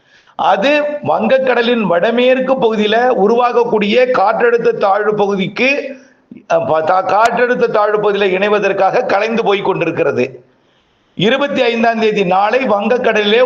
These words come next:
ஒடிசா கடலோரம் காற்றழுத்த தாழ்வு பகுதி உருவாக போகிறது. ஓகேயா? அடுத்தபடியாக அரபிக்கடலிலே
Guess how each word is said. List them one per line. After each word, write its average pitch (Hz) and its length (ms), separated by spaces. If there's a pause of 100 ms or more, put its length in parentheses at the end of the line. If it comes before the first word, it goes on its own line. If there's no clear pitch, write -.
ஒடிசா 254 400
கடலோரம் 214 500
காற்றழுத்த 220 500
தாழ்வு 196 360
பகுதி 196 280
உருவாக 208 440
போகிறது. 135 600 (340)
ஓகேயா? 196 340 (560)
அடுத்தபடியாக 190 1120
அரபிக்கடலிலே 214 960